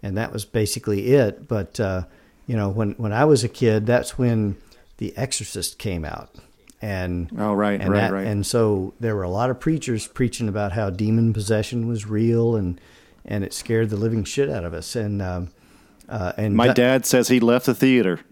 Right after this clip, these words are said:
Speaker 2: and then he, he came back a little bit later, but he had to take a breather 'cause the Ex-, the Exorcist was just so much.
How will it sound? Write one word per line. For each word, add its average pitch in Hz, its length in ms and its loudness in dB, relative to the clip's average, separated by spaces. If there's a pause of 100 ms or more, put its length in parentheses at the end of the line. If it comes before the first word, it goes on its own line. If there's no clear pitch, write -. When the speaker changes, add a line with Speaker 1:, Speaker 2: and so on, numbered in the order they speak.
(360)
Speaker 2:
and 120 140 6
then 113 80 6
he, 107 380 2
he 101 100 0
came 131 260 4
back 120 220 2
a - 20 4
little 117 120 4
bit 98 80 2
later, 110 260 4
but 98 80 2
he 101 60 4
had 101 80 2
to - 40 -8
take 113 140 2
a 98 60 0
breather 104 540 2
'cause 104 200 0
the 104 120 2
Ex-, - 180 0
the 117 100 2
Exorcist 104 420 0
was 104 140 0
just - 160 0
so 110 240 2
much. 107 420 0